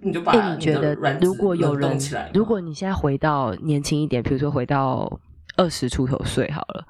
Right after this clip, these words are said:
Speaker 2: 多少钱叫你做代理孕母，
Speaker 1: 嗯。
Speaker 2: 你愿意做？
Speaker 1: 这个东西真的有点困难，因为我本，
Speaker 2: 而且你那时候超缺钱。
Speaker 1: 我现在是没有，我，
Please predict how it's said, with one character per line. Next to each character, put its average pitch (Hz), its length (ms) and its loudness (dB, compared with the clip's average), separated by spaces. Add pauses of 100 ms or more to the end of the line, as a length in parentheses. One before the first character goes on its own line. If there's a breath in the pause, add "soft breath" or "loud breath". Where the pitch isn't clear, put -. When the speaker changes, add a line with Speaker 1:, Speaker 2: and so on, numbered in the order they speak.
(400 loud breath)
Speaker 2:
多 196 180 4
少 180 220 -2
钱 - 420 -4
叫 175 140 2
你 139 120 -2
做 139 160 0
代 143 180 0
理 80 100 -2
孕 117 160 0
母， 92 120 -6
Speaker 1:
嗯。 85 40 -10
Speaker 2:
你 - 60 -4
愿 90 200 2
意 82 80 -4
做？ - 340 -4 (2000 loud breath)
Speaker 1:
这 415 140 4
个 208 60 4
东 196 160 0
西 185 220 -4
真 202 160 0
的 156 220 -2
有 156 100 -4
点 135 160 -4
困 - 200 -4
难， 135 120 -4
因 220 100 0
为 262 60 -2
我 127 140 0
本， 147 260 0
Speaker 2:
而 208 60 6
且 247 80 2
你 214 80 0
那 220 100 2
时 214 60 0
候 196 60 0
超 233 240 2
缺 208 240 2
钱。 - 20 0
Speaker 1:
我 - 80 -2
现 - 0 -
在 - 80 0
是 - 20 -10
没 - 60 -10
有， - 20 -10
我， - 360 -8